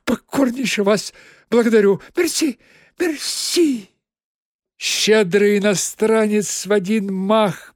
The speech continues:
проскользнул через целый марш лестницы вниз, но прежде чем смыться окончательно, крикнул снизу,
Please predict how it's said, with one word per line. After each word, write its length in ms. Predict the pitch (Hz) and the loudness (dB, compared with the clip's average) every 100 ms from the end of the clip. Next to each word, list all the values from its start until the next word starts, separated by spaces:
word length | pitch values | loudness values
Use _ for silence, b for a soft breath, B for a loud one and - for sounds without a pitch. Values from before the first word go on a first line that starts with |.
| _ | _
проскользнул 1080 | 175 156 - - 156 143 123 143 165 151 131 | -4 -4 -6 -4 -2 -2 -6 -4 -2 -2 -6
через 380 | - 135 139 | -8 -6 -6
целый 440 | - - 151 147 139 | -8 -6 -4 -2 -2
марш 600 | 135 147 151 131 - - | -2 -2 -2 -2 -8 -10
лестницы 720 | 131 147 139 - 135 - 131 | -4 -2 -2 -8 -14 -10 -8
вниз, 480 | 127 175 247 220 - _ _ _ _ _ - | -4 -4 -4 -6 -12 _ _ _ _ _ -6
но 200 | 143 151 | -4 -2
прежде 520 | - 160 165 127 143 | -2 0 0 0 -2
чем 320 | - 156 151 | -2 -4 -2
смыться 720 | - - 165 214 - - 202 | -6 -4 -2 -2 -4 -4 -2
окончательно, 800 | 196 180 180 160 190 196 - 180 | -2 -2 -4 -4 -4 -4 -4 -6
крикнул 680 | 165 - 156 185 - 151 156 | -6 -4 0 0 -2 -8 -6
снизу, 640 | 131 - 175 180 143 160 | -8 -6 -2 -2 0 -2